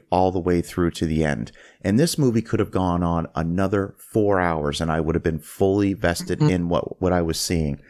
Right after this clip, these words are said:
Speaker 2: Mm-hmm.
Speaker 1: And it changed how I looked at movies. And it really opened my eyes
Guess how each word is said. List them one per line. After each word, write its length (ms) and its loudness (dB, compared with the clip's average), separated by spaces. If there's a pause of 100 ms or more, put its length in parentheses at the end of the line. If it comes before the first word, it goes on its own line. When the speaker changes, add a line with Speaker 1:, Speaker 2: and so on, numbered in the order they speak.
(420)
Speaker 2:
Mm-hmm. 180 4
Speaker 1:
And 380 4
it 220 0
changed 640 2
how 460 0
I 220 0
looked 360 0
at 140 2
movies. 320 2
And 80 4
it 100 0
really 640 4 (240)
opened 320 6
my 260 2
eyes 460 0